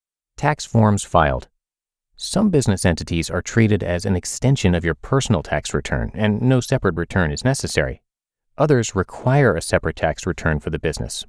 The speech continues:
which then, quote-unquote, "flows through" to the owner's taxes. Additional steps required. I've had several clients who chose a business entity for the tax benefits,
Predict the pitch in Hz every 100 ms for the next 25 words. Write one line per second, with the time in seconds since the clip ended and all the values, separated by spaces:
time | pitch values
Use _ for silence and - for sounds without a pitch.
0 | - 139 135 135 131 123 127 - 123 113
1 | 107 - 98 90 _ - 107 107 95 -
2 | 135 143 78 76 - - 92 92 98 76
3 | - - - - - - _ _ _ _
4 | _ _ _ _ _ - 123 143 156 143
5 | - 101 90 - 90 - 156 - - _
6 | _ _ _ _ _ _ _ _ - 147
7 | 202 202 - 123 117 - 87 85 87 95
8 | - - 127 110 - 92 87 87 85 -
9 | - 87 - - - 131 139 - 78 73
10 | 76 -